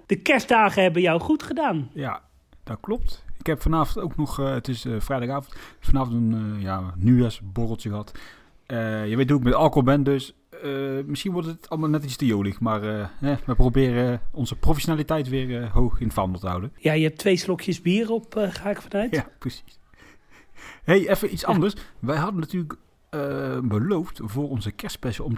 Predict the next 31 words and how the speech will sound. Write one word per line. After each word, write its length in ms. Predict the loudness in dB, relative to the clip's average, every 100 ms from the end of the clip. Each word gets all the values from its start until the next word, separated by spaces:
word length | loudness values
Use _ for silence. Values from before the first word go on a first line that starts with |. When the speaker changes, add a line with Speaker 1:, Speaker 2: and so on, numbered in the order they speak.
| -6
Speaker 2:
terug 280 | -4 -4 -4
te 120 | -4
komen 280 | -2 0 0
met 160 | -2
een, 140 | -2 -2
eh, 60 | -2
korte 560 | -4 6 6 6 0 -8
extra 260 | -10 -8 -6
aflevering 500 | 2 2 2 -4 -2
over 200 | 2 4
de 220 | 2 -4
Aquadome 640 | -2 -2 0 0 0 0 -2
in, 160 | -2
eh, 100 | 0
Berlijn. 420 | -2 -4 -4 -6 -10 -18 -20 -20 -8
Maar 200 | -2 0
we 60 | 2
hadden 180 | 2 0
wat, 180 | -2
eh, 80 | -4 -2 -2 -4 -16 -10
althans, 340 | -4 -2 0
ik 100 | 0
had 120 | -2
wat 180 | -2 -4
technische 280 | -6 -2 0
problemen 320 | 0 0 0
met 140 | 0 2
mijn 280 | 2 2 0
laptop, 400 | -4 -6 -6 -6
dus 140 | -8
het, 300 | -8 -16 -20